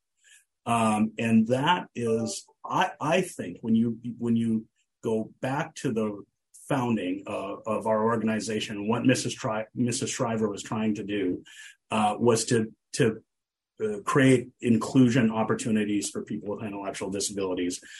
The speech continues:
And you see it at these unified sports events where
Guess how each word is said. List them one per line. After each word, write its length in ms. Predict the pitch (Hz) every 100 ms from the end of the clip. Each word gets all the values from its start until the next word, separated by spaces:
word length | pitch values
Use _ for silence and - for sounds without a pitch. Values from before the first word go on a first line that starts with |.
| - - -
And 440 | 110 107 104 107 -
you 240 | 117 131
see 320 | 135 - 139
it 240 | 123 107 -
at 300 | 104 98 -
these 240 | 107 104
unified 460 | 117 113 - 98 98
sports 340 | - 101 90
events 480 | 98 90 90 90 -
where 320 | 110 92 92